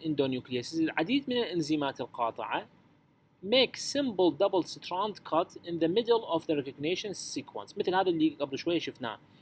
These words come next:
يسموها النهاية العمياء، مجرد يجي يقطعها من النص، يقطع ليها قطعتين وانتهت.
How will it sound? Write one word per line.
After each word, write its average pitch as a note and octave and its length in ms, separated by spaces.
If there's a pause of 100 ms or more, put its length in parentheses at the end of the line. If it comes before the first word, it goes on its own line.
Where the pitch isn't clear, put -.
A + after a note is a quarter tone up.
(160)
يسموها E3 340
النهاية F3 500
العمياء، C3+ 540
مجرد A3 360
يجي B3 160
يقطعها C#4 360
من B3+ 120
النص، C3 400 (360)
يقطع G3+ 240
ليها A3 200
قطعتين G3 460
وانتهت. A#2 520